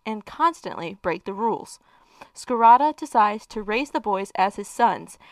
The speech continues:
and show them the ways of the Mandalorian culture while also preparing them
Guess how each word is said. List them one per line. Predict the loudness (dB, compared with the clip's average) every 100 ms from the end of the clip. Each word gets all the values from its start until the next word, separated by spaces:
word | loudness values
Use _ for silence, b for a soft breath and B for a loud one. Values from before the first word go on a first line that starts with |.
| B -10
and | -10
show | -4 0 2
them | 0 0
the | 0
ways | 0 -2 -4
of | -8 -6
the | -4
Mandalorian | -2 -4 -2 -2 -2 -6 0
culture | 2 2 -2 -8 -8 _
while | 0 0 4
also | 2 2 -6 -8
preparing | -8 -12 -6 -6 -8
them | -12 -16